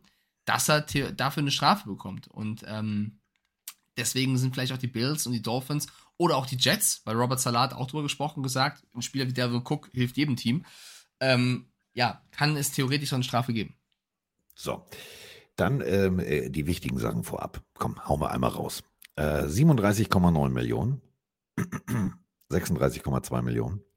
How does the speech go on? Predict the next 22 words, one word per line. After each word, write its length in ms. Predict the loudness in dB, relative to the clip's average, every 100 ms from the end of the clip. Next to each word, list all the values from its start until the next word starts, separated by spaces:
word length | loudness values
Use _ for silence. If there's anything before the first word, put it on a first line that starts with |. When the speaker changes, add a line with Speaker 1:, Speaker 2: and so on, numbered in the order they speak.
| -4
Speaker 2:
und 120 | -2
vierunddreißig 520 | 0 0 -2 -4 -6
Millionen. 260 | -8 -8 -10 -12 -10 -2
Das 160 | 2
sind 100 | 2
die 100 | 2
Zahlen, 380 | 2 4 4 4
die, 260 | 2 -2 -2
äh, 300 | -2 -2 -4
tatsächlich 500 | -4 -2 0 -2 -2
nach 200 | -2 0
der 140 | -2
Unterschrift 540 | 0 0 -2 -2 -4
fällig 240 | 0 0 2
sind. 160 | -2 2
Also, 280 | 2 4 2 -4 -16 -18 -20 _ -2
alle 340 | 2 4 2
Erstrunden-Quarterbacks 1120 | 4 2 2 -4 -4 -4 -2 0 0 0 -2 -4
haben 140 | -4
ihre 160 | -2 -2
Verträge 400 | -4 -4 -4 -4
unterschrieben. 500 | -8 -8 -8 -10